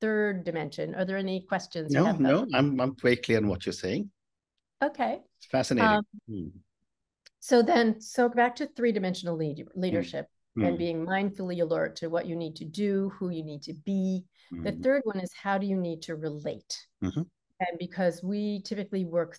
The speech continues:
Speaker 1: through others, and to create a psychologically safe and peak performance organization,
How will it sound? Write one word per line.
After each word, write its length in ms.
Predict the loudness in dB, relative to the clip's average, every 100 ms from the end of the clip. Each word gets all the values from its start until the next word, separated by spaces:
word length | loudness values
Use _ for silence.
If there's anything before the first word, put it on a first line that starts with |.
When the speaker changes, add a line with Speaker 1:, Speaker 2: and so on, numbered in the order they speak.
| _
Speaker 1:
through 340 | -4 0 0 0
others, 640 | -2 -2 -4 -6 -8 -12 _ _ _ -4
and 140 | -4
to 80 | -4
create 300 | -4 -4 -4
a 40 |
psychologically 840 | -4 -2 -2 -2 -2 -2 -4 -8 -8
safe 480 | -8 -2 2 2 0 -6 _
and 320 | -6 -6 -8 -12 _ -6
peak 220 | -6 -4
performance 640 | -6 -2 -2 -2 -4 -6 -8
organization, 1000 | -6 -6 -2 0 0 -2 -6 -8 -12